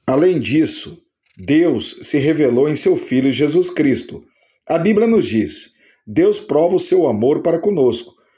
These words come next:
em que Cristo morreu por nós, sendo nós ainda pecadores."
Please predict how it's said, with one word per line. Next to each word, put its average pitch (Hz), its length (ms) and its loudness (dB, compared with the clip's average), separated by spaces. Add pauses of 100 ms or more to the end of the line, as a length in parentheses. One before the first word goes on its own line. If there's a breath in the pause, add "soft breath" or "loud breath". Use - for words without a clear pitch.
(220)
em 127 120 -2
que 135 160 -2
Cristo 175 360 0
morreu 127 440 2
por 185 140 0
nós, 123 500 -2 (320)
sendo 190 300 0
nós 127 300 2
ainda 131 280 2
pecadores." 147 840 0